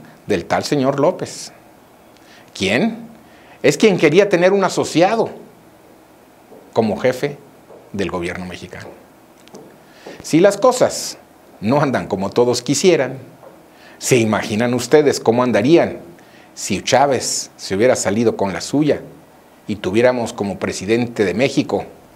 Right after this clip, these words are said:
a un Huguito? ¿Ven por qué empecé diciendo, deberíamos ver las cosas desde un punto de vista más optimista? En ocasiones estamos tan sumidos en nuestros problemas y carencias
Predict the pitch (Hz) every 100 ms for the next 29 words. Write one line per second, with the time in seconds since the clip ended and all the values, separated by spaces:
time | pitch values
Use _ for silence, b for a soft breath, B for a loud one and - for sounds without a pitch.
0 | - _ - - - - 196 208 175 190
1 | - - - - - - - - - -
2 | _ _ - - _ _ _ - - 147
3 | 190 185 156 151 135 131 107 - 113 113
4 | 80 - - - - - - 101 101 101
5 | 120 135 131 123 - - - 101 110 107
6 | - - 123 - 101 - - - B B
7 | B 90 92 - 101 113 113 107 107 92
8 | 101 101 - 87 - - - - - 101
9 | 90 - - 80 85 - 208 - - -
10 | - - - - - - - B B B
11 | B 160 185 220 302 269 139 - 180 175
12 | 113 - 110 143 127 117 101 - - 92
13 | 107 117 - 117 - 98 85 - - -